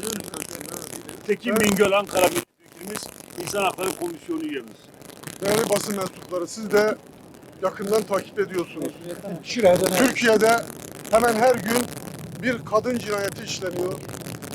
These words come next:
Speaker 2: Çocuk tacizleri almış başını gidiyor. Ve maalesef Türkiye'de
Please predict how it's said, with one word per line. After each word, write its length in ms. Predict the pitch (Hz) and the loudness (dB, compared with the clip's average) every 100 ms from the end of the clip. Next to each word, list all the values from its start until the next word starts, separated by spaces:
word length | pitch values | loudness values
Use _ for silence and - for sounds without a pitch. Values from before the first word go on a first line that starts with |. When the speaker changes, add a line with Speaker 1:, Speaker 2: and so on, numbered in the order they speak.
| - | -2
Speaker 2:
Çocuk 320 | 226 220 - | -2 -2 -4
tacizleri 520 | 220 202 - - 208 214 | -2 -2 -2 2 4 4
almış 320 | 196 - - | 2 -2 -6
başını 220 | 185 - | -6 -6
gidiyor. 500 | - - - - 185 - - - - - 160 | -12 -10 -6 -6 -6 -8 -14 -14 -14 -8 2
Ve 200 | 214 214 - - - - | 4 4 2 -10 -12 -4
maalesef 560 | 208 247 226 - 233 226 - - - - - | 0 2 0 -2 -2 -2 -8 -16 -16 -14 -12
Türkiye'de 560 | 214 - 214 208 214 | -12 -4 -2 0 0